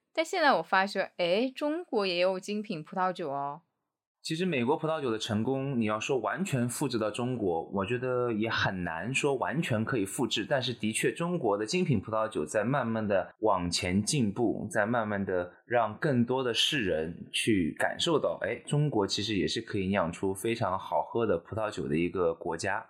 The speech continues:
Speaker 2: 现在我们市面上常见的一些关于中国葡萄酒的品牌，还是我们老一辈接触过的，比如说像长城啊，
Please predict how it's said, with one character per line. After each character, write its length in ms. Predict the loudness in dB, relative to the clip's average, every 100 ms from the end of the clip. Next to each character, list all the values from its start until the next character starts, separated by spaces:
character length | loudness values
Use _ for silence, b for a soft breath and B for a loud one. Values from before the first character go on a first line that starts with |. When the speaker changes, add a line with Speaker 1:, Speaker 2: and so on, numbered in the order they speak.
| b b b _ _ _
Speaker 2:
现 280 | 2 4 6
在 140 | 6
我 140 | 4 4
们 160 | 2
市 200 | 0 2
面 160 | 2 4
上 160 | 2 0
常 360 | 0 0 0
见 280 | 2 2 2
的 240 | 2 2 0
一 100 | -2
些 200 | 0 -2
关 260 | 0 -2
于 20 |
中 140 | 0 0
国 120 | 0
葡 160 | -2 -4
萄 120 | -2
酒 120 | -2
的 80 | -2
品 260 | -2 0
牌， 420 | 0 0 0 -2 -6 _ _ _
还 240 | -4 0 2
是 420 | 2 4 2 0
我 120 | -4 -2
们 140 | 0
老 180 | 0 -2
一 80 | -2
辈 200 | 0 0
接 140 | 0
触 160 | 0 0
过 160 | 0
的， 200 | 0 -4 -14 _ _ _
比 80 | 4
如 160 | 4
说 140 | 4 2
像 220 | 2 0
长 260 | 0 0 0
城 220 | 0 -4
啊， 380 | -6 -6 -6